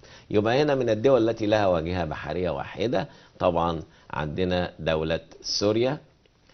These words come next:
وسوريا أو لو شلنا سوريا حطينا دولة تشيلي، يبقى برضو نفس الإيه الإجابة عندنا تشرف على الساحل بواجهة بحرية واحدة. السؤال اللي بعد كده،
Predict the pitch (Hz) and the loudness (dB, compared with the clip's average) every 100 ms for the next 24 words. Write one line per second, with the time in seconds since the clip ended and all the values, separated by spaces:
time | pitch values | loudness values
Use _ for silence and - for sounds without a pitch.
0 | - - - 92 92 92 - - - 147 | -20 -8 2 4 6 4 0 -8 0 2
1 | 143 139 76 - 101 117 117 92 82 - | 2 0 -2 -2 2 4 2 0 -4 -2
2 | 127 147 147 - 135 123 90 98 - 107 | 0 0 0 2 4 4 0 -4 -2 0
3 | 101 98 98 92 - _ - - 101 120 | 2 2 2 -2 -12 _ -8 -2 0 0
4 | 127 - 78 76 76 87 82 87 90 95 | -2 -4 -4 -2 0 0 0 -2 -2 -4
5 | - 78 - 85 85 - 78 - 73 78 | -6 -6 -4 -4 -4 -6 -10 -8 -6 -2
6 | 87 85 - - 64 71 76 92 120 135 | -2 -2 -8 -8 -8 -6 -4 -4 -4 -8
7 | - _ _ _ - - _ _ _ _ | -16 _ _ _ -20 -20 _ _ _ _
8 | _ _ - - 120 - 92 76 76 87 | _ _ -12 0 0 0 -4 -2 0 2
9 | 90 - - - 95 87 80 90 71 76 | 0 -4 -12 -2 0 0 0 -2 -2 0
10 | 78 76 90 87 87 65 - 76 78 78 | 0 0 0 0 -2 -6 -6 -4 -2 0
11 | 78 69 - 87 78 - - - - - | 0 -2 0 0 0 -6 -14 -20 -20 -20
12 | - - 107 113 131 139 104 85 76 65 | -14 -6 -4 2 4 4 4 4 2 0
13 | - 87 113 | -4 -2 -4